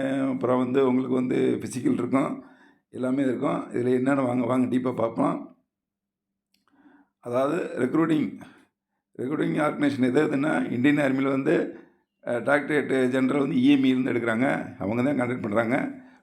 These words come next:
டோட்டல் வேகன்சி வந்து அறுநூத்தி இருபத்தஞ்சு, சரிங்களா? இது அப்ளிகேஷன் மட்டும் தான் ஆஃப்லைன், ஆன்லைன் கிடையாது, ஆஃப்லைன். ஓகே, அடுத்து வந்து அப்ளிகேஷன் ஃபீஸ் வந்து நில்லு கிடையாது. அடுத்து அப்ளிகேஷன் எப்போ சார் ஸ்டார்ட் ஆகுதுன்னு பாருங்க.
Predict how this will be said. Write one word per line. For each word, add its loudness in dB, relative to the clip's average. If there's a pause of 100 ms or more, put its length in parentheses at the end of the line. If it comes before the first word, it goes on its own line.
(100)
டோட்டல் -4
வேகன்சி -2
வந்து 2
அறுநூத்தி 0
இருபத்தஞ்சு, -2 (220)
சரிங்களா? -4 (440)
இது -4
அப்ளிகேஷன் 0
மட்டும் 2
தான் 2
ஆஃப்லைன், -2 (100)
ஆன்லைன் 2
கிடையாது, 2
ஆஃப்லைன். -2
ஓகே, -2 (300)
அடுத்து -4
வந்து 0
அப்ளிகேஷன் 0
ஃபீஸ் 0
வந்து 0
நில்லு 0
கிடையாது. -2 (100)
அடுத்து -6 (320)
அப்ளிகேஷன் -2
எப்போ -2
சார் 0
ஸ்டார்ட் -2
ஆகுதுன்னு 0
பாருங்க. -6